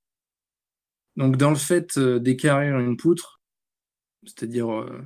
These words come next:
la tailler, tailler une poutre à angle droit, c'est,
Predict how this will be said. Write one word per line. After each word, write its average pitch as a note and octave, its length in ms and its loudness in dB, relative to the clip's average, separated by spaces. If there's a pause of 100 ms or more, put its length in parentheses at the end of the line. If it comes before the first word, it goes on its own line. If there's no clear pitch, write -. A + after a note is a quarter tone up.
la B2+ 120 -2
tailler, C3+ 560 4
tailler C3 240 2
une C3+ 160 2
poutre C3+ 260 -4
à B2 60 -2
angle B2 260 0
droit, C#3 460 2 (800)
c'est, E3+ 560 4